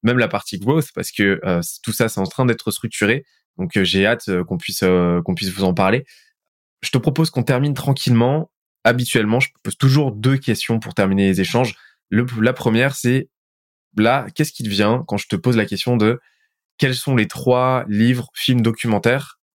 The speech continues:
euh, que t'aimerais nous recommander, qui t'ont un petit peu, qui ont un peu changé ta vision des choses, qui t'ont, euh, retourné le cerveau, quoi ?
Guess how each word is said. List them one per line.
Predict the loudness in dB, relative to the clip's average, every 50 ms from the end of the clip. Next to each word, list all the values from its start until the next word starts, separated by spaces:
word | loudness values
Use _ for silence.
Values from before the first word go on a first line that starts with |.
| _ _ _ _ -4
euh, | -2 -2 -2
que | -2 -2
t'aimerais | 0 2 2 2
nous | 2 0
recommander, | 0 0 0 0 2 2 2 2 0 -2
qui | -4 -4 -4 -4 -2
t'ont | 0 2 2 2
un | 2
petit | 0 -4 -6 -2
peu, | 0 2 2 2 0 -2 _ _ _ _
qui | -8
ont | -6 -4 -4 -4 0
un | -2 -2
peu | 0 0 -2
changé | -2 -2 -2 0 2 2 2
ta | 0 0
vision | -2 -2 0 0
des | 0 0
choses, | 2 2 0 -2
qui | -2 -8 -14
t'ont, | -6 -2 0 2 2
euh, |
retourné | 2 0 0 0 2 2
le | 2 2
cerveau, | 0 -2 -4 -4 -6
quoi ? | -10 -14